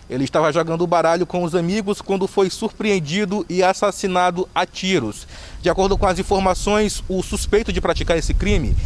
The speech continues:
estacionou o veículo próximo ao mercadinho e seguiu em direção à vítima. Quando ele chegou no local, disparou vários tiros contra ele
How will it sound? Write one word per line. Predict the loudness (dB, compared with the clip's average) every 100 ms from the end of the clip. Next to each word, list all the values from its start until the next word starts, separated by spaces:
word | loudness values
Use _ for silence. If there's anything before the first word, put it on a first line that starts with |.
| -2 -4
estacionou | 0 0 2 2 4 4
o |
veículo | 4 2 2 2 2
próximo | 2 2 2 0 -2 2
ao | 2
mercadinho | 2 0 0 0 0 0 -2 -6 -12 -4
e | -2
seguiu | 0 0 2 0 2
em | 0
direção | 2 2 2 2
à | 2
vítima. | 2 0 -2 -4 -6 -8 -14 -2
Quando | 0 2
ele | 2
chegou | 2 4
no | 4
local, | 2 2 2 2
disparou | 0 0 2 2 2
vários | 2 0
tiros | -2 -2 -2 -4
contra | -2 0 2 4
ele | 6 4 2